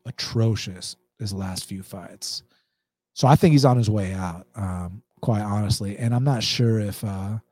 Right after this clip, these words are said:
he even takes this seriously. I don't wanna put words in, in his mouth, you know, watch him come in out here, have an amazing performance.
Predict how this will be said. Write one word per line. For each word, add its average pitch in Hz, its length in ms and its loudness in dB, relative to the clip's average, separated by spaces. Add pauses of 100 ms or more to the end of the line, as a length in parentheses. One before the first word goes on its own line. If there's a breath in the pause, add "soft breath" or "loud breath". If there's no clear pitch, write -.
(240)
he 113 60 -2
even 104 160 0
takes 104 280 -2
this 101 140 -6
seriously. 98 520 -8
I - 440 -12
don't 190 60 8
wanna 190 140 12
put 151 140 10
words 131 260 8
in, 113 240 -2
in 113 100 -2
his 95 140 -4
mouth, 101 320 -4
you 104 80 -4
know, 113 240 -2
watch 123 200 2
him 120 60 0
come 120 220 0
in 127 80 0
out 117 160 -2
here, 117 80 0
have 113 140 0
an 113 60 -2
amazing 107 360 0
performance. 110 580 -2